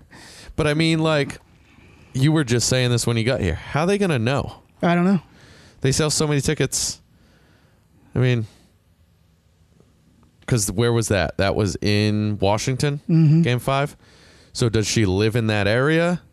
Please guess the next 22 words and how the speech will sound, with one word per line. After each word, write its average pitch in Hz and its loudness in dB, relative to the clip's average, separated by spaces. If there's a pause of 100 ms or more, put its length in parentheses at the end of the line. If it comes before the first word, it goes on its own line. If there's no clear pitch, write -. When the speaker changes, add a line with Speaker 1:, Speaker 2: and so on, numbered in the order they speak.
(340)
Speaker 1:
or 113 2
was 104 2
she 107 2
just 95 0
there 98 2
for 95 -2
the 90 0
game? 156 -2 (1400)
Shit, - -4
she - -2
might 139 -2
frequent 127 0
a 113 0
different 120 -2
park, 143 -2 (100)
and 110 -2
the, 113 0
they 110 0
don't 143 0
know, 135 -2 (560)
right? 131 -2 (100)
Speaker 2:
Yep. 156 2